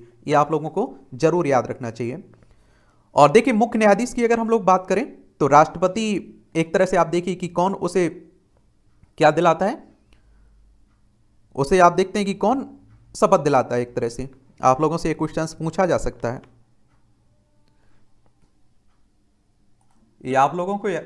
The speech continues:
मालूम होना चाहिए। इनकी नियुक्ति भी राष्ट्रपति साहब करते हैं और आप देखते हैं कि शपथ भी वही दिलाते हैं राष्ट्रपति साहब, ये आप लोगों को मालूम होना चाहिए। तकरीबन दस साल तक जज के पद पर रहते हुए सेवा करने के बाद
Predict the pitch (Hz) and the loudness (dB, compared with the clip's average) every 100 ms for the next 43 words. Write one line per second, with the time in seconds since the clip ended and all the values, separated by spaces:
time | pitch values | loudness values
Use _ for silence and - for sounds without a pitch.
0 | 147 143 170 180 185 220 208 151 156 185 | -6 -4 -4 -8 -12 -14 -14 -12 -12 -10
1 | 147 147 147 202 196 202 165 170 - 185 | -10 -10 -12 -14 -8 -4 -4 -6 -10 -14
2 | 190 185 185 185 180 196 269 - _ _ | -10 -10 -8 -12 -12 -14 -14 -18 _ _
3 | _ - 127 139 151 175 196 190 190 170 | _ -8 -2 0 -2 -8 -8 -8 -6 -6
4 | 170 175 165 165 139 147 117 117 107 123 | -6 -8 -8 -6 -6 -6 -6 -6 -6 -8
5 | 113 113 107 110 - 110 107 117 127 _ | -10 -4 -4 -4 -16 -14 -12 -10 -12 _
6 | _ - 123 117 127 123 202 - - - | _ -8 -6 -6 -8 -10 -10 -10 -16 -12
7 | 120 113 107 107 117 131 185 _ _ _ | -10 -10 -12 -16 -18 -20 -20 _ _ _
8 | _ _ _ _ - 175 202 240 269 196 | _ _ _ _ -4 -2 -4 -4 -4 -2
9 | 214 - 220 233 240 180 117 175 185 226 | -4 -2 -4 -4 -8 -10 -8 -8 -6 -8
10 | 214 190 196 165 147 185 190 202 156 147 | -6 -6 -6 -8 -8 -8 -8 -8 -6 -6
11 | 160 170 185 190 135 147 - | -6 -10 -12 -12 -6 -6 -6